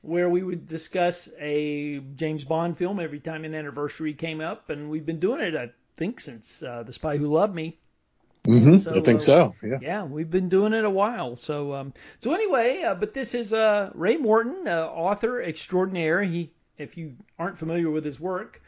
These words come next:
Speaker 1: you should get familiar because he wrote, uh, the definitive book on the cinematic history of King Kong, for one thing, and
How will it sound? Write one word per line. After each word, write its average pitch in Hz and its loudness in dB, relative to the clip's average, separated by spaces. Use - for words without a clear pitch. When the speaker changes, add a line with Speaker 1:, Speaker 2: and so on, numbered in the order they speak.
Speaker 1:
you 175 -10
should 170 -10
get 247 6
familiar 190 6
because 170 0
he 160 -6
wrote, 165 -2
uh, 151 0
the 147 -4
definitive 151 0
book 175 -8
on 147 -12
the 151 -10
cinematic 160 -6
history 156 -6
of 151 -6
King 160 -10
Kong, 165 -8
for 160 -12
one 202 -8
thing, 165 -10
and 135 -14